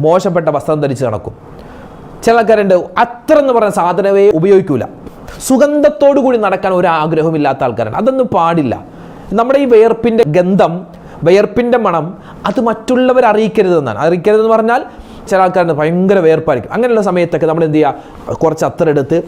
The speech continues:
സുഗന്ധദ്രവ്യങ്ങൾ, അത് അള്ളാഹു പറഞ്ഞല്ലോ ഉപയോഗിക്കാൻ, മുത്ത റസൂല് പറഞ്ഞല്ലോ ഉപയോഗിക്കാൻ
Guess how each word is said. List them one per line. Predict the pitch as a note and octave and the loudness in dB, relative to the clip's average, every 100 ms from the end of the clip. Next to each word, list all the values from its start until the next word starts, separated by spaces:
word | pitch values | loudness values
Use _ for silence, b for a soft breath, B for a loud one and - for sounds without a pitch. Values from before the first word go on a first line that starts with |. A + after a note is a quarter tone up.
| - | -6
സുഗന്ധദ്രവ്യങ്ങൾ, | F3+ F#3+ F#3+ F#3+ D#3+ D#3 D#3+ E3+ E3 B2 B B | -2 0 2 0 0 0 0 0 0 -4 B B
അത് | D#3+ E3+ | -2 -2
അള്ളാഹു | F3 F#3+ G3 G3+ G3 | 2 2 4 2 0
പറഞ്ഞല്ലോ | F#3 F#3+ G3 G3 F3+ | 0 0 0 0 2
ഉപയോഗിക്കാൻ, | G3 G3 G#3 E3 - - B - | 2 2 0 -2 -6 -18 B -6
മുത്ത | D3+ G3 | -2 0
റസൂല് | G3 G#3 G3 | 2 2 2
പറഞ്ഞല്ലോ | F#3+ G3+ G3 | 2 2 2
ഉപയോഗിക്കാൻ | G3+ G3+ G3+ G3+ | 2 2 2 0